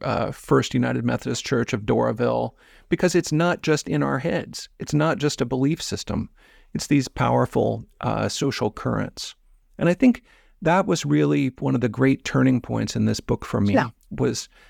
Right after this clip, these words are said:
Speaker 1: when I saw that, when I really took it to heart, and then I saw my students in a new way, and I saw their struggles with individualization, um, and what, how they were trying to cope with that. I saw it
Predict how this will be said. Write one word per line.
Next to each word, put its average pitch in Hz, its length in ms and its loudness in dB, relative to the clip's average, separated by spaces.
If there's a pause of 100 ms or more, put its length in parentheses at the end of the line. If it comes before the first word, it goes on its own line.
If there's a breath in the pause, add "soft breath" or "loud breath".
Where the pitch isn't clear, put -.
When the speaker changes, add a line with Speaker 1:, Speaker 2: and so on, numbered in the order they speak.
(140 soft breath)
Speaker 1:
when 139 120 2
I 160 140 2
saw 180 560 2
that, 95 400 -4
when 123 140 0
I 131 60 -2
really 143 340 4
took - 260 -2
it - 80 -4
to - 80 -4
heart, 131 380 2
and 139 160 0
then 175 180 4 (300 soft breath)
I 131 100 -4
saw 180 220 -2
my 156 160 2
students 175 520 0
in 117 80 0
a 113 80 -2
new 127 160 0
way, 135 400 -4 (420)
and 139 180 2
I 131 80 2
saw 135 460 0 (180)
their 143 320 4
struggles - 800 -2 (360)
with 131 140 2
individualization, 131 1120 2 (200)
um, 120 520 -2 (400)
and 123 160 -2
what, 131 160 0
how 151 260 2
they 160 120 4
were 147 120 6
trying 147 220 -2
to 123 60 0
cope - 300 -2
with 95 140 -2
that. - 260 -4 (340 soft breath)
I 143 100 0
saw 180 340 4
it - 100 0